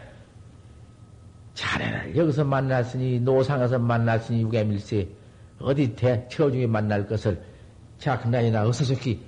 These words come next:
답하소. 여 큰 스님이 망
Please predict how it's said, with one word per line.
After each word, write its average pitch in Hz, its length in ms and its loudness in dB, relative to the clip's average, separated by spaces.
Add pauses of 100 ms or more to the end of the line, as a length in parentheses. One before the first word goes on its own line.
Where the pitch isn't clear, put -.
(220)
답하소. 107 680 -4 (520)
여 - 380 -2 (600)
큰 165 160 -2
스님이 104 460 2
망 98 400 0